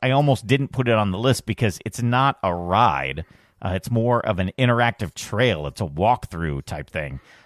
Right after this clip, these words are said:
Uh, but it's at Epcot. It's called Journey of Water. And, uh, it looks interesting. So I wanted to put it on here because it's, it's different for Epcot. Uh, they, they don't really have many walkthrough attractions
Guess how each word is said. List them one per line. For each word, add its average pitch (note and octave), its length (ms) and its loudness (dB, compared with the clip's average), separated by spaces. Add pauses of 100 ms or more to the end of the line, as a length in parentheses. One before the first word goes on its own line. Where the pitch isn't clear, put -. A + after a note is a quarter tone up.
Uh, F2+ 200 -2
but G#2+ 180 0
it's - 240 -4
at D3 220 0
Epcot. A2 560 0
It's - 160 -4
called G#2+ 260 2
Journey A#2+ 540 2
of F2+ 160 -2
Water. F#2+ 560 2 (500)
And, F#2+ 360 -2
uh, F#2+ 260 0
it D3 200 -2
looks A3 480 0
interesting. F#3+ 520 -2
So D#3+ 120 0
I D#3 60 4
wanted F#3 300 0
to E3+ 60 -6
put F3+ 180 0
it D#3+ 80 0
on D#3+ 160 4
here B2 200 2
because A2 340 -2
it's, - 360 -6 (120)
it's D#3+ 180 -10
different G3+ 400 -2
for - 160 -6
Epcot. - 500 -8 (220)
Uh, G#2 120 0
they, G2+ 200 -4
they B2+ 140 -4
don't D3 160 0
really C#3+ 200 -2
have A#2+ 220 -4
many G#2 340 0 (220)
walkthrough A2 580 4
attractions E2 720 -4